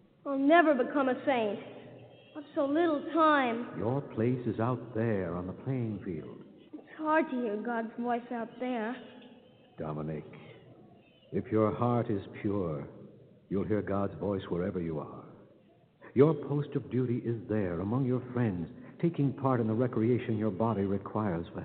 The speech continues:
Speaker 2: health.
Speaker 1: Thank you, Father. Before I go, may I wear a, a hair shirt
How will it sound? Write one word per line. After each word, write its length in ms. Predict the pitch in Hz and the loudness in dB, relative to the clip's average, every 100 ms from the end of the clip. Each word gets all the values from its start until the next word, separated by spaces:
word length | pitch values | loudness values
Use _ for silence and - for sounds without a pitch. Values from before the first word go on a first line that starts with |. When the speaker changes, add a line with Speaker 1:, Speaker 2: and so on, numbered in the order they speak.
| 78 | -6
Speaker 2:
health. 180 | 110 82 - - _ - | -6 -6 -16 -20 _ -4
Speaker 1:
Thank 260 | 285 294 | 0 0
you, 100 | 285 214 - | 0 -4 -4
Father. 360 | 226 226 254 285 - - - - - - - - _ _ _ - | -4 -2 -4 -6 -12 -18 -20 -20 -20 -20 -20 -20 _ _ _ -18
Before 400 | - - 349 359 | -12 2 6 6
I 80 | 262 | 6
go, 420 | 233 254 214 247 - - - - - - - - - | 2 0 2 0 -6 -14 -18 -20 -20 -20 -20 -20 -4
may 100 | 294 | 2
I 140 | 294 320 | 4 6
wear 300 | 302 269 262 | 6 4 0
a, 60 | - - - - | -4 -14 -14 -12
a 20 | |
hair 320 | 240 277 285 277 | -4 0 0 0
shirt 260 | 294 269 | 2 2